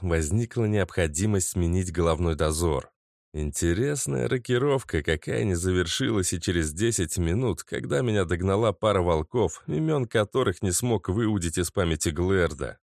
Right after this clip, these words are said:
Глаза санитаров леса лучились ненавистью. С трудом, явно сдерживая зубовный скрежет, посланцы вручили мне три тяжелых кошеля и короткий деревянный тубус-пенал.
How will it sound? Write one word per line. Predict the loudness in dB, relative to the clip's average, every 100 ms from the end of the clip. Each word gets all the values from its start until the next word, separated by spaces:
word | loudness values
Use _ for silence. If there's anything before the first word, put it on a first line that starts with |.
| _ _
Глаза | -6 0 2 2 2 0 0
санитаров | 0 0 0 0 2 0 0
леса | -2 -2 0 0
лучились | 2 0 0 -2 0 0 0
ненавистью. | 2 2 2 2 0 -4 -6 -6 -6 -8
С | -10
трудом, | -6 -2 -2 0 0 2
явно | 2 2 2 2 0
сдерживая | 0 -2 -2 2 2 2
зубовный | 0 0 2 2 0
скрежет, | -2 -2 0 2 0 -4
посланцы | -4 -2 0 0 0
вручили | 0 0 0 0 2
мне | 2 0
три | 0 -2
тяжелых | 0 0 2 2 0
кошеля | 0 -2 0 0 2 2 2
и |
короткий | 2 2 2 0 -2 -4
деревянный | 0 0 2 2 2 -2
тубус-пенал. | -2 -4 -2 -4 -2 0 2 0 -2